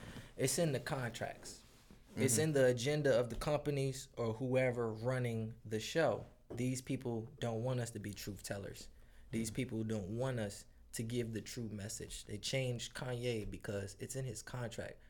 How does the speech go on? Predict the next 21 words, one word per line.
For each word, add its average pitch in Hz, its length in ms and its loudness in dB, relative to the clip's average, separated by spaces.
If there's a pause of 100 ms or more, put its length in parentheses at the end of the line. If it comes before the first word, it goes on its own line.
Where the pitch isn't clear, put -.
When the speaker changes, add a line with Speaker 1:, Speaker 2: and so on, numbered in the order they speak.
Speaker 1:
Some 151 240 -2
people 156 300 0
are 110 100 4
contractually, 113 800 0
like, 101 320 0 (120)
obliged 113 520 0
to 107 80 -6
not 110 420 -4 (120)
talk 135 260 0
about 95 300 -4
certain 110 320 -6
things. - 280 -8 (160)
They 113 80 -2
can't 151 300 -4
say 208 200 -4
it. - 180 -10 (600)
They 123 80 -4
just 139 160 -4
can't 160 200 0
do 233 160 -2
it. - 100 -10